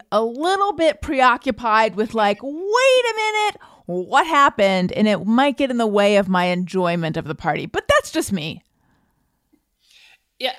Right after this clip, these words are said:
Speaker 2: I figure, like, it might be a lot of you slumped over in a corner with, like, five of your bridesmaids just, like, wiping your face and saying,
Speaker 1: Yeah,
Speaker 2: "He
Speaker 1: checking my
Speaker 2: wasn't worth it."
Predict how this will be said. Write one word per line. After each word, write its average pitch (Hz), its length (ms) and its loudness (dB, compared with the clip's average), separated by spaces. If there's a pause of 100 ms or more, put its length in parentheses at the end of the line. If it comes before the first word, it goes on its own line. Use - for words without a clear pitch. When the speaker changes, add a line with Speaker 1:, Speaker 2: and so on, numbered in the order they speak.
Speaker 2:
I 277 100 0
figure, 339 460 -2
like, 254 220 2
it 208 160 0
might 220 340 2
be 202 680 0
a - 120 -2
lot 170 300 4
of 160 140 2
you 170 260 4
slumped 156 460 0
over 151 340 2
in 135 80 -2
a 127 60 -2
corner 135 720 -6 (480)
with, 123 180 -8
like, 120 300 0
five 135 880 2
of 123 240 -2
your 123 320 -2 (360)
bridesmaids 135 720 2
just, 127 180 -6
like, 123 140 -2
wiping 120 400 0
your 117 160 -2
face 113 640 -4
and 117 140 -16
saying, 123 340 -4
Speaker 1:
Yeah, 190 360 4
Speaker 2:
"He 349 120 2
Speaker 1:
checking 392 300 6
my 226 120 4
Speaker 2:
wasn't - 80 -2
worth - 40 -12
it." - 20 -4